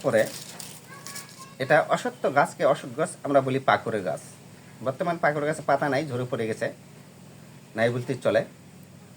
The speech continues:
তো নিঃশ্বাস বন্ধকে গাছে উঠতে হবে, ওঠার পর এক নিঃশ্বাসে গাছে চড়ে দশটা পাতা ছিঁড়ে তারপর নিঃশ্বাস ছাড়তে হবে। আর অনেক সময় দেখা গেছে ছোটো গাছ আশপাশ আছে, দেখে শুনে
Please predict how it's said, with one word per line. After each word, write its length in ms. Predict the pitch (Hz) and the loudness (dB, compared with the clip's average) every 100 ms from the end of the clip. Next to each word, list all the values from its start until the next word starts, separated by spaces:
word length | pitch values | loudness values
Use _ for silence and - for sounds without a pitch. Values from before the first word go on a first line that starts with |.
| - - - | -20 -18 -6
তো 100 | 120 120 113 - - - - - - - - | 0 0 -2 -8 -18 -18 -20 -20 -20 -10 -2
নিঃশ্বাস 260 | 151 196 196 190 | 0 0 -2 -2
বন্ধকে 240 | 196 185 - - 123 | -2 -4 -6 -8 4
গাছে 180 | 139 160 151 | 4 4 -2
উঠতে 180 | - 139 | -2 -2
হবে, 180 | 147 202 285 - - - | 0 -2 -6 -16 -16 -2
ওঠার 220 | 147 160 - | 6 6 6
পর 180 | 135 104 - - - - - - - - - - - - - - - 123 | 2 2 -2 -20 -20 -20 -20 -20 -20 -20 -18 -16 -14 -14 -10 -10 2 4
এক 60 | - | 4
নিঃশ্বাসে 340 | 185 - 190 214 143 | -2 -4 -4 -4 4
গাছে 200 | 151 175 185 | 4 4 0
চড়ে 180 | 190 196 143 | 0 4 6
দশটা 240 | 151 - 165 | 6 4 0
পাতা 180 | 156 160 151 - | 2 2 2 -4
ছিঁড়ে 280 | - 170 113 131 | 2 4 4 2
তারপর 200 | 120 123 | 0 -2
নিঃশ্বাস 200 | 107 107 - | -4 -6 -8
ছাড়তে 220 | - 82 76 | -10 -10 -14
হবে। 140 | - - - - - - - - - - - - - - - - - - - - - - | -14 -18 -20 -20 -20 -20 -20 -20 -20 -20 -20 -20 -20 -20 -20 -20 -20 -20 -20 -20 -10 -2
আর 80 | 139 175 | 0 2
অনেক 120 | 180 | 0
সময় 140 | 196 170 | 0 4
দেখা 140 | 180 170 | 4 4
গেছে 160 | 170 165 - | 0 -4 -6
ছোটো 160 | 156 160 | -4 4
গাছ 140 | 147 160 - - - - | 4 4 -6 -20 -6 -6
আশপাশ 240 | - 139 135 | -2 -2 0
আছে, 140 | 123 139 - 127 | -2 -2 -4 -4
দেখে 160 | 143 127 | -4 -2
শুনে 160 | 131 | -4